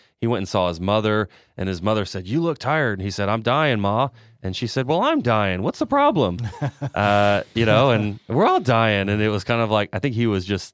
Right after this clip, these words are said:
Speaker 1: tired.
Speaker 2: Yeah.
Speaker 1: Um, he had put everything he had into life for so long.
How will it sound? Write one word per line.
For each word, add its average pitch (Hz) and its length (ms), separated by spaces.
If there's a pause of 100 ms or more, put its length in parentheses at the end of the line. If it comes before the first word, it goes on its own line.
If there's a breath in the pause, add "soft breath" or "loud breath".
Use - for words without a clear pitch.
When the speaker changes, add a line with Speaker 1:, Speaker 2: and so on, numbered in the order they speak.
Speaker 1:
tired. 90 540 (200 soft breath)
Speaker 2:
Yeah. 92 420
Speaker 1:
Um, 87 100
he 110 120
had 101 140
put - 200
everything 107 500
he 101 160
had 95 300
into 92 680 (300 soft breath)
life 92 640
for 90 200
so 101 240
long. 87 480